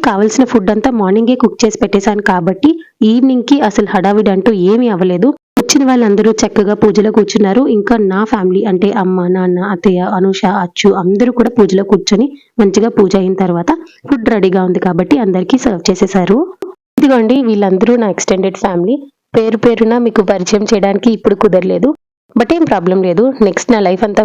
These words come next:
వీళ్ళతోనే ఉంటుంది కాబట్టి మీరు obviously నెక్స్ట్ వీడియోస్లో మీరు వీళ్ళందరినీ చూస్తారు. ఇంక ఇలా చాలా ఇయర్స్ తర్వాత మా డాడీ వాళ్ళ పుట్టింటి సైడ్ ఫ్యామిలీతో పౌర్ణమి పూజ చేసుకున్నారు. So చూశారు కదా, ఇలా కార్తీక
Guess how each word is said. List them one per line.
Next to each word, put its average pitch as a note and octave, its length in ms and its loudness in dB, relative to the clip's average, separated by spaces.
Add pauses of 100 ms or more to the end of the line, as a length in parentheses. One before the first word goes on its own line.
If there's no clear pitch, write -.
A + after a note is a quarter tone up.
వీళ్ళతోనే G3 440 0
ఉంటుంది G3 320 -2
కాబట్టి F#3 400 0
మీరు F#3+ 220 0
obviously F#3+ 440 0
నెక్స్ట్ - 220 -4
వీడియోస్లో F#3 360 -2
మీరు F3+ 180 0
వీళ్ళందరినీ F3 500 0
చూస్తారు. F#3+ 400 0 (440)
ఇంక B3 220 2
ఇలా A3+ 120 4 (120)
చాలా G#3 320 2
ఇయర్స్ G#3 240 0
తర్వాత F#3+ 280 0 (140)
మా G3 100 0 (100)
డాడీ G#3 300 0
వాళ్ళ F#3+ 260 0
పుట్టింటి G#3+ 400 2
సైడ్ G3 260 -2
ఫ్యామిలీతో F#3 420 0 (100)
పౌర్ణమి F#3+ 440 0
పూజ G3 140 2 (120)
చేసుకున్నారు. F#3+ 540 0 (300)
So A#3+ 60 0 (140)
చూశారు C4+ 320 0
కదా, B3 120 0 (140)
ఇలా A3+ 160 2 (120)
కార్తీక G#3+ 320 0